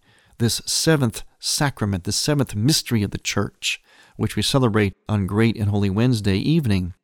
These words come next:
We celebrate this because we're looking to heal our body and our soul through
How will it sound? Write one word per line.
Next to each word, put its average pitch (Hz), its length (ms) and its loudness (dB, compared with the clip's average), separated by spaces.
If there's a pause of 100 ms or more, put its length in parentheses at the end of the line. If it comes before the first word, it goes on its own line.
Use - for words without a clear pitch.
(120)
We 139 100 2
celebrate 170 520 2
this 151 180 0
because 139 800 0
we're 135 220 4
looking 190 360 4
to 127 380 2
heal 185 640 4
our 123 160 0
body 127 400 2
and 117 120 2
our 110 100 2
soul 113 680 2
through 123 460 2